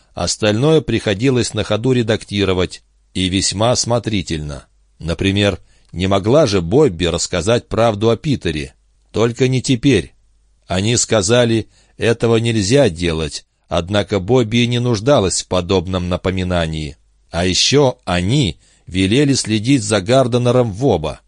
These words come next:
Недолго, конечно, ведь вскоре он станет одним из нас,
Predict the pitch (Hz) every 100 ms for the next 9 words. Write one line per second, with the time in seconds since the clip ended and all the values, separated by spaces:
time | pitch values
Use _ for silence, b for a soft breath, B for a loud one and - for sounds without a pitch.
0 | _ _ _ 80 90 165 196 98 85 90
1 | 90 87 - 82 78 87 - - 98 104
2 | 101 101 98 - 104 98 98 - - _
3 | _ _ _ 80 80 73 85 82 76 69
4 | 65 69 78 107 135 -